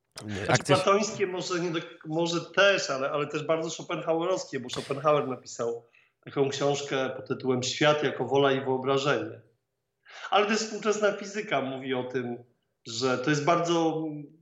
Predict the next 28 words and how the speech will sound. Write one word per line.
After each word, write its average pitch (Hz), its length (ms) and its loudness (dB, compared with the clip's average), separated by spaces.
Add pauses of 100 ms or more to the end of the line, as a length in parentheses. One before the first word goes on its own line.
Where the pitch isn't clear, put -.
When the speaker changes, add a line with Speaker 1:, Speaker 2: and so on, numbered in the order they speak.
Speaker 1:
bardzo 165 220 0
taki 156 360 -8
tak 156 120 -6
naprawdę 160 800 0 (380)
realny 175 440 4
obraz 120 460 -4
świata, 117 360 -6
bo 120 300 -10 (440)
może 131 380 -2
się - 120 -2
wydawać, 147 320 6
że 139 60 2
jestem 139 220 -2
filozofem, 156 480 0
to 135 260 0
gdzieś - 200 -10
tam 131 300 -2 (540)
jest, 139 340 0
żyję 160 220 4
w 156 60 2
świecie 160 260 0
idei, 165 500 2
a, 117 300 -6
ale 123 480 -2 (280)
tak - 120 -14
naprawdę 135 360 0
to 143 180 4
idee 156 360 6